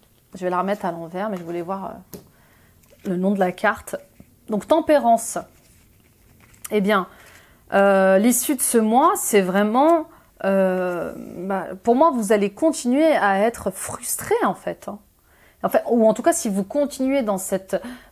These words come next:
dans cette dynamique, vous allez vers la frustration. Euh, Tempérance, là, quand elle apparaît, c'est vraiment qu'il y a un besoin d'équilibre en de-, en, dans, dans, dans des aspects dans, euh, entre des aspects dans votre vie. Là, il faut vraiment,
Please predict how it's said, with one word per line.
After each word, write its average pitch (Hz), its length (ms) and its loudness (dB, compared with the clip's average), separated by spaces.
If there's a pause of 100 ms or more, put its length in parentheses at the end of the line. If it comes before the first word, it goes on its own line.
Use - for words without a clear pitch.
dans 185 80 -4
cette 185 260 0
dynamique, 208 640 0
vous 180 300 0
allez 214 220 2
vers 226 160 0
la 175 100 -2
frustration. - 800 -6 (1300)
Euh, 185 800 -4 (1300)
Tempérance, 214 500 2
là, 262 100 4
quand 202 200 0
elle 190 100 4
apparaît, 220 320 2
c'est 226 160 0
vraiment 220 300 0
qu'il 269 100 -8
y 214 40 0
a 190 40 0
un 190 40 -2
besoin 208 260 -2
d'équilibre 226 440 -4
en 202 140 -2
de-, 185 260 -2
en, - 360 -8
dans, 170 180 -8
dans, 185 220 -4
dans 180 400 -4
des 175 240 -4
aspects 220 260 -2
dans, 196 220 2 (160)
euh, 180 260 -2
entre 190 240 -6
des 185 160 2
aspects 214 220 0
dans 226 160 2
votre 180 260 -4
vie. 285 180 -2 (2000)
Là, 240 140 4
il 247 80 -2
faut 196 180 -2
vraiment, 233 600 2